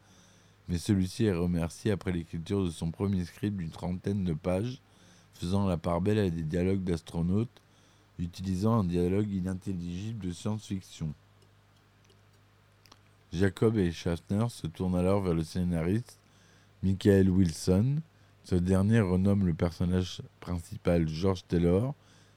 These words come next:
et en fait un misanthrope. Il rédige une nouvelle version du scénario qui transforme l'arrivée des astronautes en un amérissage forcé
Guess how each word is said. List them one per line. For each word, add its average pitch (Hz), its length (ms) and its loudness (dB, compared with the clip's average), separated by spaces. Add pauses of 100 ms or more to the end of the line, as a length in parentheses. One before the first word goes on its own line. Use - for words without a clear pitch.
(140)
et 85 100 2
en 85 120 0
fait 113 180 0
un 104 100 6
misanthrope. 98 800 2 (580)
Il 87 120 2
rédige 101 340 2
une 92 160 2
nouvelle 92 280 2
version 90 380 0
du 87 160 -4
scénario 85 480 2
qui - 140 -12
transforme 92 540 -2
l'arrivée 90 380 2
des 85 240 -2
astronautes 92 600 -2
en 80 180 0
un 82 360 0
amérissage 90 680 -4
forcé 90 600 -8